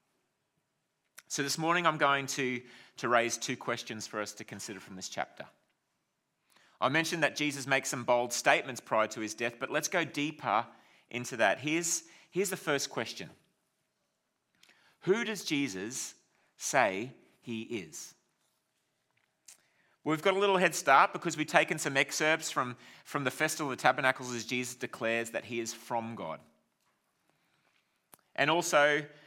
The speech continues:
"Before Abraham was, I am."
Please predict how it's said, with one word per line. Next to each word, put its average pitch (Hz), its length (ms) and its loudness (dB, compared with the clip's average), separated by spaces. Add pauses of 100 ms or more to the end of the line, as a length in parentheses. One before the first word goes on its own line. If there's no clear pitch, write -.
(160)
"Before 139 420 0
Abraham 127 760 0
was, 113 720 -2 (600)
I 110 400 4
am." 92 360 -6